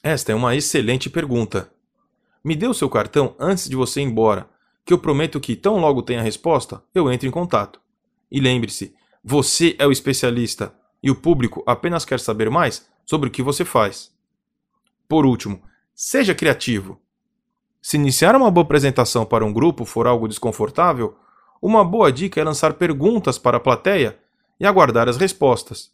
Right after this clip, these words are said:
e a partir daí, começar. Mas esta é apenas uma das inúmeras maneiras.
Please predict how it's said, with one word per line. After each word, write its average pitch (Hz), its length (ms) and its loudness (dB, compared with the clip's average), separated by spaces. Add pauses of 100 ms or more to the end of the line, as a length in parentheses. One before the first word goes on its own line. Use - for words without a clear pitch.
e 160 160 -2
a 135 60 0
partir 147 300 -2
daí, 185 420 2 (380)
começar. 113 600 -2 (920)
Mas 123 260 0
esta 127 480 0
é 127 100 -2
apenas 127 400 0
uma 135 160 0
das 120 240 0
inúmeras 151 460 0
maneiras. 113 640 -4